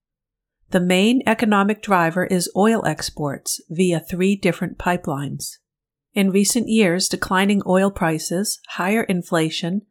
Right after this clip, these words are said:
a weakened banking sector, and two sharp currency devaluations contributed to economic decline. In May twenty seventeen,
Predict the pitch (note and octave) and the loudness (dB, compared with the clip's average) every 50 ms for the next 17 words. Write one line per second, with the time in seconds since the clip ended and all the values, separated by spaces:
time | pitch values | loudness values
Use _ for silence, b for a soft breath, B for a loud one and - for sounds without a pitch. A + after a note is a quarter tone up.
0 | _ _ _ - - F3+ F3 F3 G#3+ A#3+ B3 - B3+ G3 F3 - G3 - F3 E3+ | _ _ _ -4 -2 0 4 4 4 4 4 2 2 0 0 -2 -2 -2 0 0
1 | F#3 G3 G3 A3 F3+ D#3+ - - F3 D3+ D3+ - - D#3+ E3+ F3 - F3 F3 E3+ | 0 0 -2 -2 -2 -2 -2 -2 -2 -2 -4 -4 -4 -4 -4 -2 -2 -2 -2 -2
2 | E3 - - A#3+ A#3+ B3+ - - A3 F#3+ G3 G3 - - - G#3 G#3 A3 G#3+ G3+ | -2 -4 -2 -2 -2 -2 -2 0 2 2 2 0 -2 -2 0 2 2 2 0 0
3 | - - E3 D#3 D#3 E3+ D#3+ D#3 E3 D#3 D#3 D#3+ D#3 D#3 D3+ D3 D3 C#3+ - - | -2 -2 -2 -2 0 -2 -2 0 -2 -2 -2 -2 -2 -4 -4 -4 -4 -6 -6 -6
4 | D#3 E3+ F#3 - - - _ _ _ _ _ _ - - G3 F#3 - - A3+ A#3 | -6 -6 -6 -8 -10 -14 _ _ _ _ _ _ -4 -2 -2 0 2 4 4 4
5 | A3 A#3 G3 E3+ E3 - - - E3 E3+ - - F3+ F3 E3 E3 D#3+ D#3+ - - | 4 4 2 0 0 -2 -4 -2 -2 -2 -2 -2 -2 -2 0 -2 -2 -4 -4 -6
6 | E3 D#3+ - - E3 D#3 D3 C#3 C#3+ - - _ _ _ _ _ _ _ _ _ | -8 -6 -4 -2 -2 -2 -2 -4 -6 -10 -12 _ _ _ _ _ _ _ _ _
7 | _ _ _ _ _ _ _ _ _ - - F#3+ F3+ F#3 F#3 F3 F3 G3 G#3 - | _ _ _ _ _ _ _ _ _ -2 0 0 2 4 4 4 4 4 2 0
8 | - G3+ F3+ F3+ F3+ E3+ - G3 F3 F3 G3 G3 F#3+ - - B3 G#3+ F3 D#3+ D#3+ | -2 -2 0 0 0 0 0 0 0 0 -2 -2 -2 -2 0 0 2 0 0 -2
9 | F3 | -6